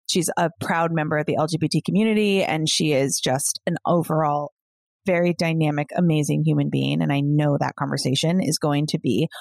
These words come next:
one for the books for sure. So make sure you listen to that. Reminder, we do have episodes every Tuesday and Friday. So Tuesdays are the interview episodes. Fridays are episodes with just me.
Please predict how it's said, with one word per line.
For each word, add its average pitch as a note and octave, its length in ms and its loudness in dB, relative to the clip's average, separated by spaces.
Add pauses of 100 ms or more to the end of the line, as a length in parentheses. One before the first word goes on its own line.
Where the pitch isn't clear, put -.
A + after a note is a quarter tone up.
(240)
one D4 500 2
for C4 220 2
the G#3 140 -2
books A3 640 -2
for D#3 200 2
sure. B3+ 500 2 (420)
So A#3+ 100 0
make A#3+ 100 0
sure B3 140 0
you G#3+ 80 2
listen G3+ 220 2
to F3 80 2
that. E3+ 240 0 (400)
Reminder, G#3+ 480 0
we G3 160 2
do G3 180 0
have F#3 260 0
episodes F3+ 600 0
every F3 180 0
Tuesday F3 360 0
and E3 200 -2
Friday. C#3 380 2
So D#3 460 2 (160)
Tuesdays F3+ 460 2
are E3 300 0
the - 140 -4
interview F3+ 340 0
episodes. - 480 -2
Fridays D#3+ 320 0
are - 80 -4
episodes E3+ 340 -4
with E3+ 120 -8
just - 260 -2
me. D4 180 2